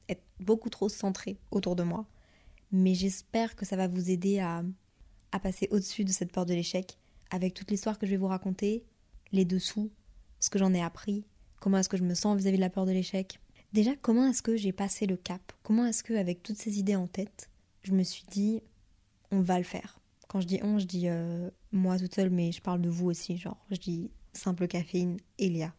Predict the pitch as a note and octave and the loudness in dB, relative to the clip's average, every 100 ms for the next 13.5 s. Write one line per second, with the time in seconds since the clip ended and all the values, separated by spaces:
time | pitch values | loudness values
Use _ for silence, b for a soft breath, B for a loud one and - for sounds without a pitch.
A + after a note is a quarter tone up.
0 | _ G3 - - _ _ _ - - - | _ -16 -16 -20 _ _ _ -18 -18 -20
1 | - _ _ _ _ - G#3 A3 G#3+ F#3+ | -20 _ _ _ _ -2 4 4 4 2
2 | F#3 F3 F#3+ F#3+ F3+ F3+ - G#3 F#3+ F3+ | 2 2 0 -2 0 0 0 2 2 2
3 | F#3 F#3+ G3 - - F3+ F3+ - - - | 2 4 2 -4 -10 -10 -6 -6 -6 -4
4 | F3+ E3+ - - - - - - G3 G3 | -2 -2 -6 -10 -12 -18 -20 -4 2 4
5 | A#3+ G#3+ F3+ F#3 G3 G3 F#3 E3+ F3 - | 4 2 2 2 4 2 0 -4 -4 -4
6 | G#3+ A#3 - - F#3 F3+ F3+ F3+ F3+ F3 | -6 -6 -14 -4 0 4 4 4 2 2
7 | F3 F3 F3 F3+ F3+ - G3+ G3+ G3+ B3 | 0 0 -2 -6 -10 0 4 6 6 4
8 | F#3+ F3+ E3+ F3 F3+ F3 - - F#3+ - | 2 2 2 0 -2 -2 -4 -8 -10 -10
9 | - - F3+ - A#3 - _ _ G3 F#3+ | -12 -8 -6 2 2 2 _ _ 4 6
10 | G#3 G3 F#3+ F#3+ G#3 F#3 F3+ F#3+ G3 G3 | 6 2 4 4 4 6 6 6 6 2
11 | F#3+ - F3+ E3+ F3 F3 F3+ F3 E3+ F3 | 0 -2 -4 0 0 0 -2 -2 -2 -4
12 | E3+ D3 - - _ _ _ _ - F#3 | -4 -4 -6 -10 _ _ _ _ 2 2
13 | F#3 - - - | 2 -2 -8 -12